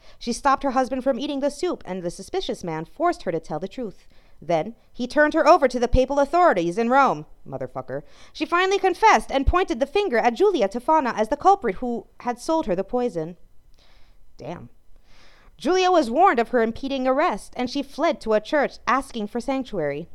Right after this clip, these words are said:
It was granted, but when a rumor spread through Rome that Julia had poisoned the water, the church was stormed and Julia was handed over to papal authorities, who tortured her. What the? Anyway. <clears throat>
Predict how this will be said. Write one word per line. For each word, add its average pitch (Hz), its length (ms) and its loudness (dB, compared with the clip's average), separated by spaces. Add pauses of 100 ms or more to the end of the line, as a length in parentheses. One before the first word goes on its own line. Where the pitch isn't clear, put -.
(120)
It 226 120 2
was 247 160 4
granted, 262 500 0 (300)
but 294 100 6
when 330 140 8
a 339 40 2
rumor 381 280 4
spread 403 400 2
through 311 220 0
Rome 320 280 4
that 254 140 2
Julia 277 320 -2
had 277 180 0
poisoned 277 380 2
the 285 80 2
water, 285 280 4
the 233 120 0
church 294 340 -2
was 269 160 0
stormed 240 500 0
and 226 140 0
Julia 277 300 0
was 220 160 -2
handed 240 260 -4
over 247 300 0
to 220 120 -6
papal 220 300 -4
authorities, 240 560 -4 (140)
who 214 120 -4
tortured 170 440 -4
her. 120 240 -8 (320)
What 508 340 -8
the? 131 220 -2 (560)
Anyway. 127 400 -18 (640)
<clears throat> 262 1500 -2